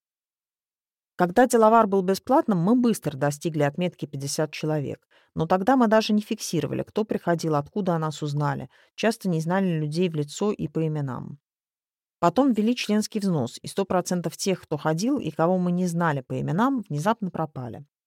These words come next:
Начали появляться другие люди. Расскажу, к слову, о бесплатных клубах. Года три мы выступали в роли именно бесплатного клуба и получили хороший опыт.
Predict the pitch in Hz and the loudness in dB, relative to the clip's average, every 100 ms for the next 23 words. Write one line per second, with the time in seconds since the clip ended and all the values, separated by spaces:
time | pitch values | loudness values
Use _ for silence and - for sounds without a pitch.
0 | _ _ - 220 - 196 160 147 160 196 | _ _ -2 -2 0 -2 0 0 0 -2
1 | - 151 160 143 123 123 123 - 147 _ | -4 -6 -6 -4 -6 -8 -14 -18 -20 _
2 | _ _ _ _ _ - 185 - 208 294 | _ _ _ _ _ -2 0 2 2 2
3 | - 240 285 233 175 - 202 214 220 202 | 0 2 4 6 4 0 2 2 0 -6
4 | - 147 139 - _ _ _ _ 156 226 | -4 -4 -4 -6 _ _ _ _ 4 4
5 | 220 233 285 269 170 - - 262 254 185 | 4 0 4 4 2 -2 2 4 4 4
6 | 220 220 - 226 214 196 208 - 208 170 | 2 2 2 4 4 0 -4 2 2 2
7 | 139 143 208 240 180 151 156 - 220 220 | -4 -4 -2 0 0 -2 -6 -4 -4 -2
8 | 156 165 175 - 147 110 - | 0 0 -2 -4 -4 -4 -10